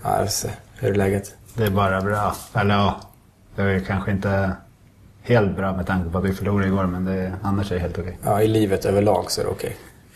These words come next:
Speaker 2: Ja, du vet väl hur livet är, upp och ner.
Speaker 1: Mm. Vad är det, så vi, eh,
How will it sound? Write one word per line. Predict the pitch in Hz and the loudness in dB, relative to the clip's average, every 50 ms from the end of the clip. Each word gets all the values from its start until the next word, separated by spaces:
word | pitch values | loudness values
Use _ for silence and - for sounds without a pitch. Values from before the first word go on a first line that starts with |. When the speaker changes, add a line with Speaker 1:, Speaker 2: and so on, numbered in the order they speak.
| - - - - - | -20 -20 -20 -6 0
Speaker 2:
Ja, | - - - - - - - - - - - - - - - - - - - - - - - | 2 2 2 2 2 2 2 2 2 -2 -8 -10 -16 -20 -20 -20 -20 -20 -20 -18 -14 -4 2
du | 120 107 | 4 4
vet | 110 110 104 - | 6 4 4 4
väl | 113 117 110 110 | 4 4 6 6
hur | 117 107 | 6 4
livet | 107 107 110 110 113 110 - 113 | 4 6 6 4 4 4 4 2
är, | 107 110 110 113 | 4 6 6 4
upp | 110 - - | 4 4 4
och | 110 | 4
ner. | 104 107 107 110 117 120 - - - | 4 6 4 4 4 2 0 -2 0
Speaker 1:
Mm. | 120 113 110 113 110 113 - - - - - - - - - - - - - 120 107 | 2 2 4 4 2 0 -2 -6 -6 -4 -2 0 0 0 -2 -4 -4 -2 -2 2 6
Vad | 127 127 123 123 120 - | 8 10 10 10 8 10
är | 123 127 127 123 123 | 10 10 12 12 12
det, | 123 127 127 117 | 10 10 8 8
så | 110 123 | 6 6
vi, | 120 120 | 6 6
eh, | - - - - - 143 123 | 6 4 4 4 6 8 8